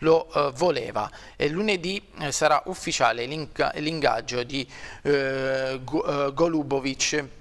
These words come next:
E poi, eh, nel taglio basso troviamo il Teramo tra i pali, Lewandowski è favorito, esordio anche per, eh, la, eh, Serie C domenica, il polacco dovrebbe vincere il ballottaggio con calore, eh, per la partita contro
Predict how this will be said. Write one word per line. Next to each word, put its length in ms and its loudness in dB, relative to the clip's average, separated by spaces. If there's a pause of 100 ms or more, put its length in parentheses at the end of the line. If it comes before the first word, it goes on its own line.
(600)
E 80 -4
poi, 540 2
eh, 140 0
nel 460 0
taglio 280 2
basso 420 4
troviamo 460 0
il 320 0
Teramo 400 6
tra 160 0
i 80 0
pali, 480 4
Lewandowski 960 2
è 260 2
favorito, 640 2
esordio 440 2
anche 280 -2
per, 280 0 (360)
eh, 340 0
la, 360 2
eh, 40 -8
Serie 320 0
C 400 -2
domenica, 500 -2
il 100 0
polacco 420 4
dovrebbe 400 0
vincere 340 -4
il 60 -4
ballottaggio 580 2
con 160 -4
calore, 480 2 (320)
eh, 240 2
per 520 2
la 120 4
partita 460 0
contro 560 0